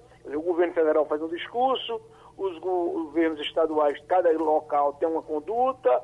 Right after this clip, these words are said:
os municípios às vezes se desencontram até por desencontro político.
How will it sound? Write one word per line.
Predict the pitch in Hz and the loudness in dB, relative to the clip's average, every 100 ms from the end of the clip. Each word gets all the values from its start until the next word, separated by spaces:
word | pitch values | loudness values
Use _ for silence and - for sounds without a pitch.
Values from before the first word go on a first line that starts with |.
| - - - | -6 -18 -12
os | 180 | -4
municípios | 202 214 190 - 196 185 151 | -2 -2 -2 -6 -6 -8 -2
às | 170 156 | 0 0
vezes | 175 - | -2 -6
se | |
desencontram | 170 170 156 151 180 175 | -12 -10 -10 -2 0 0
até | 165 180 | 2 2
por | 170 175 156 - - | 2 -2 -4 -12 -20
desencontro | 165 165 151 175 170 170 | -10 -8 -2 -2 -2 -8
político. | 160 160 214 254 - - 294 | -10 -10 -10 -12 -14 -10 -10